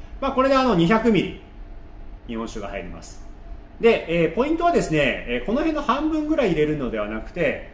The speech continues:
こう首のところですね、極力、えー、表面積がみじ-、狭くなるように、目いっぱいね、入れてキャップをしてください。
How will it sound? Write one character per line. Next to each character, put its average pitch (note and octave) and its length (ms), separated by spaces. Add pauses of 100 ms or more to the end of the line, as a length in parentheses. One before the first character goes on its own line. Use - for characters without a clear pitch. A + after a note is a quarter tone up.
(160)
こ D3 60
う - 40
首 A#3 240
の C#4 120
と C#4+ 80
こ D4+ 100
ろ D#4+ 80
で C4+ 120
す - 100
ね、 C3 400 (200)
極 F3+ 220
力、 D#4 480 (300)
え D3+ 880
ー、 - 100
表 C#4 140
面 D4+ 160
積 D3 220
が G#2 80
み B2 120
じ-、 - 140 (260)
狭 D4 240
く D#3 120
な B2 80
る G#2 80
よ F2+ 60
う - 20
に、 - 60 (840)
目 F#3 80
い C4 80
っ - 80
ぱ B3+ 100
い C3+ 80
ね、 A#2 280
入 A2 100
れ A2 80
て D3 320 (160)
キ A#2+ 80
ャ - 20
ッ - 120
プ G#2+ 60
を G#2 60
し - 80
て G2+ 60
く E2+ 100
だ E2+ 100
さ F2 120
い。 - 20